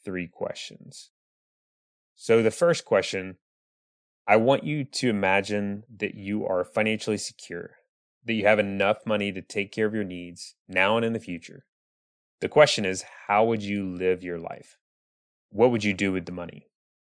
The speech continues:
Would you change anything? Let yourself go. Don't hold back your dreams. Describe a life that is complete,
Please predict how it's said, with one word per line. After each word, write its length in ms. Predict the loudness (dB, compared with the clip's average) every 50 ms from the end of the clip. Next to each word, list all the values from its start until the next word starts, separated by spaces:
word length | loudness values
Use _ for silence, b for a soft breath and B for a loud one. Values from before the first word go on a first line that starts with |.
| _ _ _ _ _ _ _ _ _ _ -10
Would 300 | -4 0 0 0 0 -2
you 120 | -4 -4
change 420 | -2 0 0 2 2 0 0 -2 -2
anything? 460 | -2 -2 -2 -2 -2 -4 -4 -6 -10 _ _ _ _ _ _ _ 4
Let 160 | 4 4 4
yourself 360 | 4 4 6 6 6 6 4
go. 380 | 2 2 2 2 0 -4 -10 -16 _ _ _ _ _ _ 4
Don't 260 | 4 4 4 4 2
hold 340 | 2 2 2 0 -2 0 2
back 400 | 4 4 4 2 0 -2 -8 -20 -20 _ _ _ _ _ -8
your 140 | -6 -6 -6
dreams. 600 | -4 -6 -8 -8 -10 -12 -16 -16 -16 -16 -18 -18 _ _ _ _ _ _ _ _ _ _ -12
Describe 460 | -8 -8 -6 0 4 6 6 6 6
a 40 | 4
life 440 | 4 6 6 8 6 6 4 0 -4
that 120 | -8 -6 -6
is 120 | -6 -8
complete, 520 | -10 -14 -18 -18 -18 -14 -14 -14 -14 -16